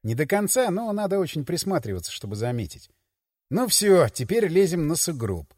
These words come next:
По мокрому снегу гусеницы даже лучше идут, он плотный. Только скрипит громко. Что вокруг? Да вроде бы ничего особо нехорошего не видно. Но это как раз ничего не значит.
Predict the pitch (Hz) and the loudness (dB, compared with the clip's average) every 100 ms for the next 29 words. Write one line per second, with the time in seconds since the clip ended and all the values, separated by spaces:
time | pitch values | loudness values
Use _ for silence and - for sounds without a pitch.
0 | _ _ _ _ _ - 120 277 - 240 | _ _ _ _ _ -4 2 4 4 2
1 | 226 - 254 196 185 233 214 202 180 185 | 2 0 0 0 -2 -2 0 0 0 0
2 | 180 180 202 202 - 151 147 110 117 139 | 2 2 0 -2 -2 -6 -4 -6 -4 -4
3 | 190 185 104 78 71 _ _ _ _ 190 | 0 -2 -2 -10 -16 _ _ _ _ 0
4 | 165 180 - 196 185 101 113 117 82 69 | 2 0 0 -2 -4 -4 0 -2 -2 -12
5 | - _ _ _ _ - - 214 214 196 | -18 _ _ _ _ -8 0 4 4 2
6 | 247 214 - - 87 101 214 277 208 214 | -2 -4 -10 -16 -6 -2 0 0 0 -2
7 | 202 - 226 196 - 185 160 151 175 185 | -2 0 0 2 0 -2 -2 -2 0 0
8 | - 151 156 170 190 80 73 _ _ _ | -2 -4 -4 -2 -4 -6 -14 _ _ _
9 | _ - 214 208 165 180 - 196 - 147 | _ -4 -2 -2 -2 -2 4 4 4 -2
10 | 156 175 165 143 147 139 98 - | -2 -2 -2 -2 -2 -4 -6 -14